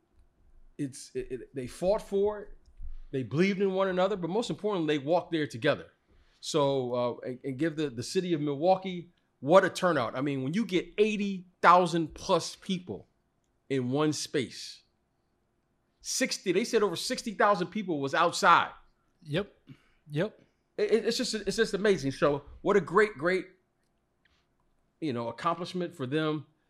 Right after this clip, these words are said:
Speaker 1: And of course, the Phoenix Suns, right? You know, it, it, it, those are always tough. And they had a great season. And I don't think too many people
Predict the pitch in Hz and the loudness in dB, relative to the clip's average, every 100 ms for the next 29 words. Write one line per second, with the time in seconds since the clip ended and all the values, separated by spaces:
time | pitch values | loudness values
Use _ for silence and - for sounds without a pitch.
0 | _ _ - 151 156 156 - 135 - 180 | _ _ 0 2 2 0 -4 -8 -4 -2
1 | 170 - 143 - 165 147 180 139 107 131 | -2 -4 -6 -2 -2 0 0 -2 0 -2
2 | 175 160 _ _ _ _ _ _ _ _ | -2 -6 _ _ _ _ _ _ _ _
3 | _ _ _ _ _ _ _ _ - 151 | _ _ _ _ _ _ _ _ -10 -6
4 | 131 131 131 - 135 147 - 143 156 170 | -4 -2 -6 -6 -10 -10 -8 -6 -2 2
5 | 165 170 151 - 131 - _ _ 127 135 | 2 2 -4 -4 -6 -6 _ _ -8 -4
6 | 143 135 123 160 170 175 170 185 175 - | -2 -2 -2 -4 -4 -8 -6 -6 -8 -14
7 | _ _ _ _ _ _ - 131 127 123 | _ _ _ _ _ _ -6 -4 -2 -4
8 | - 139 151 175 170 - 190 175 170 175 | -2 -2 -2 -4 -6 -8 -4 -2 -4 -6
9 | 175 165 160 131 | -8 -8 -8 -10